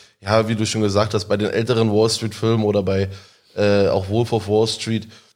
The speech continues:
ähm, oder jetzt wie, äh, in, an der N Y S A, ähm, an der, an der, auf dem Parkett. So ist es nicht mehr. Ähm, aber es kann auch schon mal lauter werden, ja. <laughs>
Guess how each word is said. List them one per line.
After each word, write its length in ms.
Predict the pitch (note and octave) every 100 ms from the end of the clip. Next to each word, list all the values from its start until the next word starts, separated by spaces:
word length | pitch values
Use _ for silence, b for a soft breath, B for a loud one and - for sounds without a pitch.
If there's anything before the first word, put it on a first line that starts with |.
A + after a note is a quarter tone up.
| _ -
ähm, 380 | G#2+ G#2+ G#2 G#2+
oder 260 | A#2 A2+
jetzt 400 | A2 G#2+ G#2+ - G2+
wie, 320 | G2+ G#2 G2+
äh, 640 | D2 E2+ G2+ G2 G2 F#2
in, 200 | F#2+ G#2
an 180 | - G#2+
der 120 | G#2
N 100 | F#2
Y 840 | G#2+ G#2 G#2 G2 G2 - G#2 G2+ -
S 220 | G2+ -
A, 40 | G#2
ähm, 760 | G#2 G2+ - G#2 G2+ G2+ G2 G2 F#2+
an 160 | - G2
der, 220 | F#2+ F2+
an 80 | F#2
der, 320 | F#2+ F#2 C2
auf 140 | F#2
dem 80 | G2+
Parkett. 420 | G2+ F#2+ G#2+ A2 - B B _
So 220 | G#2+ B2
ist 120 | A#2
es 160 | G#2 G2
nicht 260 | C3+ -
mehr. 220 | B2+ C3 B2 B B B B -
Ähm, 800 | G#2+ G#2+ A2 G#2+ G#2+ G#2+ G#2 G2+ F#2+ -
aber 280 | A3+ G#3 -
es 160 | C#4+ -
kann 240 | C#3+ D#3+
auch 180 | - D#3+
schon 220 | - D3
mal 80 | D3
lauter 320 | G#2 G2 G2
werden, 280 | F2+ E2+ E2+
ja. 140 | F2+ - C3
<laughs> 840 | F#3 E3 F#3+ G3+ - D#3+ - F3+ -